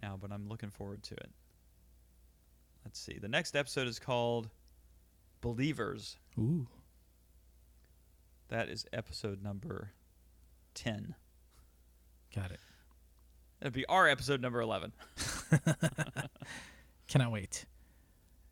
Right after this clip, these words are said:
Speaker 1: Me either. All right. Well, any, any final thoughts? Have we, have we already kinda said everything we need to say?
Speaker 2: I think, I think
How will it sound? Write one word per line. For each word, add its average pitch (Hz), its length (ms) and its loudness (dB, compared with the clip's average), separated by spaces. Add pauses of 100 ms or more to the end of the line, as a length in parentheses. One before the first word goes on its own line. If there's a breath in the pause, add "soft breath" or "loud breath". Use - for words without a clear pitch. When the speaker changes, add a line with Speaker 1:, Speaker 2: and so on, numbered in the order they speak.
(140)
Speaker 1:
Me 160 240 2
either. - 200 -2 (720)
All 123 140 -4
right. 147 360 0 (800 soft breath)
Well, 139 140 6
any, 190 280 6
any 175 160 4
final 170 280 6
thoughts? 131 360 6
Have 107 120 0
we, 113 300 2 (1000 soft breath)
have 104 80 -8
we 117 100 0
already 123 180 4
kinda 123 200 4
said 131 200 6
everything 117 280 2
we 117 100 4
need 117 140 2
to - 60 -4
say? 98 300 0 (100)
Speaker 2:
I - 40 -6
think, 214 380 4
I 135 80 0
think 202 200 6